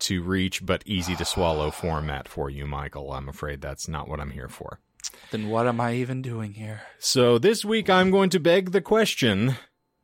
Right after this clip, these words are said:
Speaker 1: whose body is a wonderland, John Mayer?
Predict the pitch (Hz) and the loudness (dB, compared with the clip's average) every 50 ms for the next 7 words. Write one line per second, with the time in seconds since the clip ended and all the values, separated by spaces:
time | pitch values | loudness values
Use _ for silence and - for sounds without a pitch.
0 | _ _ - - - - 208 214 220 233 240 240 247 208 185 147 160 180 180 175 | _ _ -14 -8 -2 0 2 4 4 4 4 4 4 2 0 0 0 0 2 0
1 | 175 170 113 90 78 67 71 78 - _ _ _ _ _ _ _ _ - 117 110 | 0 0 0 0 -2 -4 -6 -8 -10 _ _ _ _ _ _ _ _ -2 -2 2
2 | 104 123 113 110 117 127 147 156 135 117 98 90 80 80 76 69 69 69 67 67 | 2 2 2 2 2 0 0 2 2 2 2 2 2 0 -4 -4 -4 -6 -6 -6
3 | 67 67 - - _ _ _ _ _ _ - 90 85 90 87 76 76 73 76 76 | -8 -10 -12 -16 _ _ _ _ _ _ -12 -6 -2 -2 0 0 -2 -2 -4 -4
4 | 76 76 71 71 71 71 71 76 80 92 95 - | -4 -4 -4 -4 -4 -4 -2 -2 -2 -2 -4 -6